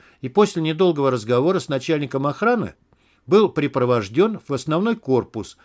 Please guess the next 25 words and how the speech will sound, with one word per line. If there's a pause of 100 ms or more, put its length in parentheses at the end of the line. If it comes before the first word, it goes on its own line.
(240)
где
имел
обстоятельную
беседу
с
учеными. (360)
Потом
все
засуетились, (320)
связались
с
руководством
рубежа, (320)
и
по
решению
командования
в
лагерь
были
переброшены
три
подразделения
военных
сталкеров.